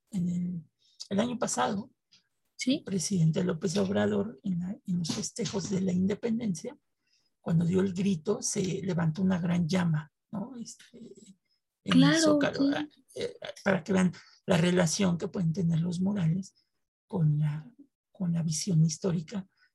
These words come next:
Speaker 1: que a veces tienen los presidentes de México, ¿no?
Speaker 2: Mm. Miren, qué curioso.
Speaker 1: No crean que se le ocurrió al presidente Obrador, este, decir,
Speaker 2: Ujú.
Speaker 1: "Ay, pues pongan una llama", y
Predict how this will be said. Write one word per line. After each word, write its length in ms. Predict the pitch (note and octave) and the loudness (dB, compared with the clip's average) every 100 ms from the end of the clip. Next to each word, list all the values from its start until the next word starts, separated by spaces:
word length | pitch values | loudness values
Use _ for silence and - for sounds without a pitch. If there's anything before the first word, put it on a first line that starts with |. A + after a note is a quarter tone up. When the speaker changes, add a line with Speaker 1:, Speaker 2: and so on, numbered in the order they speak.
| _ | _
Speaker 1:
que 80 | - | 0
a 40 | |
veces 300 | E3 D#3+ F#3 | 0 0 -4
tienen 380 | - D#3+ D3+ D3+ | -2 2 4 2
los 140 | D#3 - | 0 -4
presidentes 640 | G3 E3 G#3 F#3 D#3+ F#3+ | -10 -8 -6 -8 -8 -8
de 120 | G#3 | -8
México, 500 | B3 F#4+ - - _ _ _ | -8 -12 -16 -20 _ _ _
¿no? 240 | - - _ _ | -16 -16 _ _
Speaker 2:
Mm. 380 | A#3 G#3+ G#3+ A3+ C#4+ _ _ _ _ _ _ _ - | 0 2 0 -2 -6 _ _ _ _ _ _ _ 4
Miren, 400 | B3 D4+ F4 D#4 | 4 6 2 -2
qué 120 | D4+ | -4
curioso. 540 | - B3+ C4+ C#4 B3+ - _ | 2 2 2 0 -6 -6 _
Speaker 1:
No 220 | F#3+ F#3 | 2 2
crean 240 | - F3 E3 | 4 2 2
que 80 | - | -2
se 140 | - | -6
le 80 | D3+ | -8
ocurrió 400 | G3 A3 - F3+ | -10 -14 -10 -8
al 80 | E3+ | -8
presidente 520 | G3 D#3+ G3 F3+ F#3+ | -10 -6 -6 -6 -6
Obrador, 540 | F#3+ G3 G3 F#3 F#3+ | -4 -4 -4 -4 -6
este, 300 | A#3 - - | -10 -16 -20
decir, 240 | - - - | -14 -10 4
Speaker 2:
Ujú. 140 | A3+ | 4
Speaker 1:
"Ay, 80 | A#3 | 4
pues 140 | - | 0
pongan 340 | - A#3+ A#3 G#3+ | -6 -4 -2 0
una 180 | G3+ F#3 | 0 0
llama", 460 | D3+ F3 F3 G#3+ | -2 -2 -4 -6
y 260 | A3 A3+ A3 | -12 -14 -16